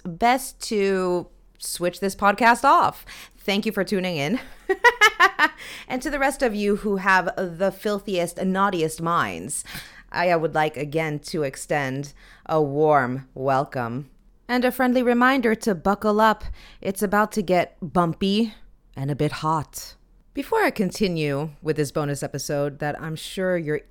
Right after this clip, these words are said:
eagerly awaiting and telling me or screaming at me, "Hurry up, Carissa, just hurry it up," I wanted to wish you all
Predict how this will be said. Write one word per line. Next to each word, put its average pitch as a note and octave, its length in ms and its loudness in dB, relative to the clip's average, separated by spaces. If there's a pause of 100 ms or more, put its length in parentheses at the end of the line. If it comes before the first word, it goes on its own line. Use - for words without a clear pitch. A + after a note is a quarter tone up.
eagerly E3 420 0
awaiting C3+ 680 0
and D3+ 180 -8
telling F3 440 -4
me C3 340 -4 (100)
or D3 100 -6
screaming F3+ 500 -4
at F#3 160 0
me, D#3 240 -4 (280)
"Hurry A3 360 6
up, A3+ 160 6
Carissa, F3 600 0 (260)
just - 260 -8
hurry D#3+ 280 2
it D#3+ 80 2
up," E3+ 300 2 (380)
I A3 100 0
wanted A3 280 2
to A#3 120 -2
wish G3+ 300 0
you G#3+ 220 -2
all F#3 460 0